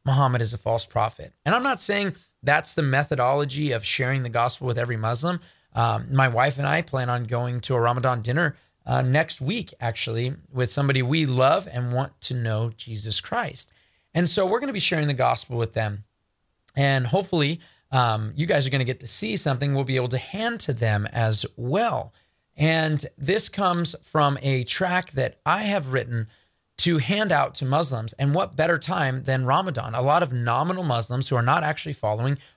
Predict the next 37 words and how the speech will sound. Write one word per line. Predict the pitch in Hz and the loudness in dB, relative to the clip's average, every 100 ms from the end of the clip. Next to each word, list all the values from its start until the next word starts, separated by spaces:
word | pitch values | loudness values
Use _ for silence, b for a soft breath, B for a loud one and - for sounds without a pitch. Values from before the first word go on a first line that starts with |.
| - | 2
who | 147 | 4
are | 139 | 6
engaging | 131 120 147 160 165 | 4 0 0 0 0
in | 143 | 0
drinking | 117 120 117 131 131 | 0 -2 -2 -2 0
and | 123 | -2
so | 113 110 | -2 -4
forth, | - 110 135 b b b b _ | -2 -2 -2 b b b b _
actually | 147 170 - 190 | 0 0 0 0
do | 139 107 190 | 0 0 0
still | 185 - 165 165 | 2 0 0 0
celebrate | - - 226 262 135 123 139 | 0 0 0 0 0 -2 -2
because | 123 143 120 | -2 0 0
of | 131 117 | -2 -4
the | |
family | - 135 151 147 | -6 -2 -2 -2
pressure, | - 113 107 135 139 b b b b b | -2 -2 -2 -4 -4 b b b b b
the | - | -6
holiday | 110 - 202 156 117 113 151 | -4 2 4 4 0 -4 -2
of | 151 127 | -4 -2
Ramadan. | 135 220 220 123 - - _ _ _ _ _ | 0 0 -2 -4 -8 -14 _ _ _ _ _
And | 151 | 0
so | - 208 | 2 0
it | 175 202 | 2 0
is | 185 | -2
a | |
great | 135 196 185 | -2 -2 -2
time | - 247 | -6 -4
because | 196 175 | -2 -2
they | 175 | 0
might | 160 240 208 | 0 -2 -4
actually | 160 175 | -6 -2
be | 147 | -2
thinking | - 170 165 | -2 -2 0
about | 135 - | 0 -2
spiritual | - 147 143 - 117 | -4 -2 -4 -4 -4
things. | 160 - - | -4 -6 -12